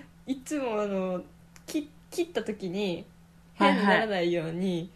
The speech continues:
Speaker 1: あの、タイトルコール取っときます。<laughs>
Speaker 2: タイトルコール？あー。
Speaker 1: そしたらなんか、「はい、前回の続きです。どうぞ」みたいな感じ。
Speaker 2: <laughs> まあ、それは普通に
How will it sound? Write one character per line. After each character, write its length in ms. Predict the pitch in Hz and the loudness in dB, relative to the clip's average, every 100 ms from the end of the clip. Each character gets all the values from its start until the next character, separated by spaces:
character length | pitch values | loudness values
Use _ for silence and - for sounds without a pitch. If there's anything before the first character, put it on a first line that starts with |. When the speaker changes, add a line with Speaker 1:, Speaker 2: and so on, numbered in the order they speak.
| - - - | -20 -20 -10
Speaker 1:
あ 140 | 190 185 | -4 -2
の、 240 | 175 170 | -2 -2
タ 200 | - 240 | 2 4
イ 140 | 254 | 6
ト 100 | 254 | 8
ル 140 | 247 269 | 6 6
コ 140 | 277 | 4
ー 60 | 196 | 4
ル 180 | 160 - | 2 -6
取 140 | - - | -10 -6
っ 40 | |
と 100 | 659 | 0
き 80 | - | 2
ま 100 | 185 | 2
す。 140 | - | 0
<laughs> 880 | 226 254 339 277 269 233 226 208 - - - - - | 2 10 10 12 10 8 4 0 -4 -10 -18 -20 -14
Speaker 2:
タ 200 | - 220 | 2 4
イ 80 | 359 | 6
ト 140 | 403 | 8
ル 100 | 392 | 10
コ 180 | 392 330 | 10 6
ー 20 | |
ル？ 120 | 170 - - - | 4 -2 -18 2
あ 680 | - 208 202 196 180 165 175 | 8 10 10 8 6 2 -4
ー。 40 | - - - - - - - - - - - - - - - - - | -10 -20 -20 -20 -20 -20 -20 -20 -20 -20 -20 -20 -20 -20 -20 -20 -6
Speaker 1:
そ 80 | 240 | 0
し 80 | |
た 80 | - | 2
ら 60 | 226 | 2
な 60 | |
ん 40 | 196 | -2
か、 80 | 180 | 2
「は 140 | 202 | 4
い、 120 | 262 | 4
前 220 | 226 233 | 2 2
回 240 | 214 196 190 | 2 4 4
の 80 | 180 | 0
続 240 | 175 180 | -2 -2
き 140 | 190 | 0
で 160 | 185 233 | 4 4
す。 100 | 254 | 4
ど 240 | 220 269 | 8 10
う 40 | 269 | 10
ぞ」 300 | 226 214 202 | 6 6 6
み 100 | 190 | 6
た 80 | 254 | 8
い 200 | 269 294 | 10 10
な 80 | - | 12
感 200 | 320 294 | 10 12
じ。 80 | |
Speaker 2:
<laughs> 1900 | - 233 254 254 - 254 254 254 247 - - - - - - - 508 - - | 8 8 8 8 8 6 4 -2 -4 -8 -10 -12 -12 -10 -10 -8 -10 -10 -2
ま 60 | 294 | 2
あ、 40 | |
そ 140 | - | 6
れ 100 | 233 | 6
は 60 | 147 | 6
普 100 | - | 2
通 140 | - 170 | 2 2
に 280 | 160 - | 2 -6